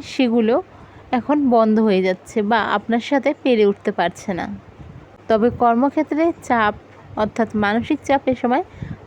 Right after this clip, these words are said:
বাড়তে চলেছে। এই মানসিক চাপকে ভেদ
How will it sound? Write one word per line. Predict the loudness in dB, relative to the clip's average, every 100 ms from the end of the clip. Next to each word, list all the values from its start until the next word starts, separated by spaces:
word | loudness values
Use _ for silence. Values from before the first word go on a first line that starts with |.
| -2
বাড়তে | -2 0 -2
চলেছে। | -2 -2 -2 -4 -6 -8 -14 -18 -20 -4
এই | 2 4
মানসিক | 4 4 2 0 -2
চাপকে | 0 0 -2 -2 -2 -2 -10 -20 -20 -20 -20 -20 -20 -20 -20 -6 2
ভেদ | 2 2